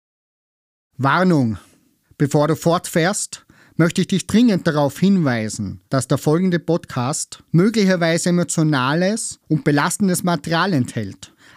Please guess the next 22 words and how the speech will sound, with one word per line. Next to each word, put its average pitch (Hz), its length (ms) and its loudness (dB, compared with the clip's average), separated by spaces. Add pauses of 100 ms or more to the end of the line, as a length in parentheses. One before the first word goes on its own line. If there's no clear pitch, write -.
einschließlich 170 1040 0
schweren 160 540 0
Themen 135 640 0
wie 143 160 -2
Trauma, 151 680 0
Verlust 147 840 0
und 143 400 0
Gewalt. 120 580 -4 (420)
Dieser 180 200 2
Inhalt 180 800 2 (100)
ist - 240 -6
ausdrücklich 185 840 0
nicht 233 360 2
für - 280 -4
Kinder 185 400 2
und 165 180 0
Jugendliche 180 640 0
geeignet 160 800 -2 (380)
und 147 140 2
es 139 140 -2
wird 180 200 0
empfohlen, 185 760 2